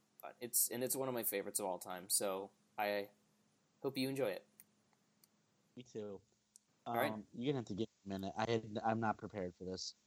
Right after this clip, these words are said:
Speaker 1: <laughs> Okay.
Speaker 2: You told me it was you.
Speaker 1: I'll
Speaker 2: And
Speaker 1: just
Speaker 2: now I'm confused
Speaker 1: let me just hit
Speaker 2: scared.
Speaker 1: my vape.
Speaker 2: Um,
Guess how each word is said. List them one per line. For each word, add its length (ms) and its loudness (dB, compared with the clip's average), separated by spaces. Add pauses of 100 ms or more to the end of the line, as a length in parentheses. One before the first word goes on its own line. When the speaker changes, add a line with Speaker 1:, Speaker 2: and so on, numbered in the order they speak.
Speaker 1:
<laughs> 100 -6 (640)
Okay. 320 -12 (220)
Speaker 2:
You 80 -2
told 220 6
me 80 8
it 60 10
was 140 -4 (140)
you. 180 0 (2250)
Speaker 1:
I'll 100 2
Speaker 2:
And 80 2
Speaker 1:
just 120 6
Speaker 2:
now 220 6
I'm 120 4
confused 320 -6 (300)
Speaker 1:
let 80 -2
me 80 4
just 160 6
hit 100 6
Speaker 2:
scared. 40 2
Speaker 1:
my 100 2
vape. 180 0
Speaker 2:
Um, 320 8